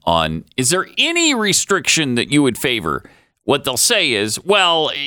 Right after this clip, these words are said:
I mean, if you're talking about pr-, uh, partial birth abortion, that's so rare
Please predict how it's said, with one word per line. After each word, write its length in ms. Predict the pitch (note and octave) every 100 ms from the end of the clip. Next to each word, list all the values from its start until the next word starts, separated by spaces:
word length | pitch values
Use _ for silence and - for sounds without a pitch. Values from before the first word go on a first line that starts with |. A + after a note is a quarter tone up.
| - C#3+
I 80 |
mean, 200 | F3 F3+ E3+
if 120 | C#3+
you're 100 | G3
talking 260 | F3+ D#3 C#3+
about 400 | B2+ A#2+ - -
pr-, 120 | - -
uh, 160 | A2+ - - _ _ _
partial 300 | - E3+ -
birth 280 | C3+ D3 D3
abortion, 460 | B2+ G#2+ C#3 C#3 B2+
that's 200 | A#2 -
so 320 | - C4 G3+
rare 480 | A1+ C#2+ B1+ G#1+